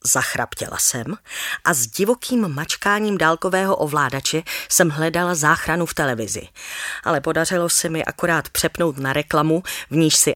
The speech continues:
anorektická náctiletá modelka a malé dítě hrají s roličkou toaletního papíru. Ale nevyhýbám, zlato, odvětila ležérně. Jen se podívej na Angelinu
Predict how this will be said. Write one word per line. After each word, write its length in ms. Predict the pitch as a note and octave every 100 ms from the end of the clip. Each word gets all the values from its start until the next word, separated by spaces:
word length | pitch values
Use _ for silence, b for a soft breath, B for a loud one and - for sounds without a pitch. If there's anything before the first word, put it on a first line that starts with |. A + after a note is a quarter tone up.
| -
anorektická 800 | D3+ D#3+ D#3+ - D#3+ - F3 D#3+
náctiletá 840 | C3+ D3+ - - - E3 D#3+ E3+
modelka 440 | D3 C3 D#3 D#3 -
a 120 | -
malé 280 | C#3+ D#3 C#3
dítě 440 | B2 C#3+ - F3 - B B
hrají 300 | - D#3+ C3+
s 140 | -
roličkou 580 | C#3+ D#3+ F3 - - D#3+
toaletního 720 | - C#3+ C#3 C3+ - C3 B2
papíru. 640 | - B2 - A2 G#2+ G#2 - _ _ _ _ _ _ _ _ _ -
Ale 180 | C#4+
nevyhýbám, 720 | D4 C4 C#4 C#4+ C4 B3 A#3 A#3+
zlato, 720 | A3+ A3+ - F#3+ F#3 F#3+ F3 B B B B _
odvětila 720 | B2+ B2 - C3 A#2+ A2 A2+
ležérně. 800 | A#2 A#2 G#2+ G#2+ G#2 - F2+ F2 - _ _ _ _ _ _
Jen 260 | E3+ G#3 G3
se 140 | F#3
podívej 480 | F#3 F3 E3+ G3+ G#3+
na 140 | G#3+ G3+
Angelinu 640 | - G#3+ G#3+ A3 A3+